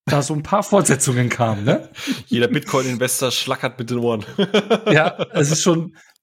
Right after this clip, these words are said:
Speaker 1: abnormal. Und es zieht sich übrigens, äh, dieses, dieses Verhältnis zieht sich durch die Reihe, vor allem wenn man das Einspiel- und, äh, Budget, äh, durch das gesamte Franchise mal gegenrechnet. Also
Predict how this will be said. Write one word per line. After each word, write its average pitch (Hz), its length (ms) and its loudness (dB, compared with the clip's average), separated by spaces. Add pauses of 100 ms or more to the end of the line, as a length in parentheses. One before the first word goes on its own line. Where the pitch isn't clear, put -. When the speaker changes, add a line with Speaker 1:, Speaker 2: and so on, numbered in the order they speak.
Speaker 1:
abnormal. 135 560 2
Und 143 120 -2
es 156 180 -4
zieht 202 180 -2
sich 180 160 -6
übrigens, 156 420 0
äh, 156 240 -2
dieses, 151 460 0
dieses 143 320 -4
Verhältnis 139 500 -2
zieht 151 220 -2
sich - 160 -6
durch 135 160 -2
die 131 80 0
Reihe, 143 380 2
vor 143 160 0
allem 135 100 0
wenn 139 80 -2
man 127 140 -2
das 120 160 -2
Einspiel- 139 520 -2
und, 131 200 -6 (320)
äh, 127 180 0
Budget, 131 580 2 (300)
äh, 131 320 2
durch - 340 -4
das - 260 0
gesamte 120 300 0
Franchise 139 440 0
mal 120 180 2
gegenrechnet. 123 760 0
Also 123 380 2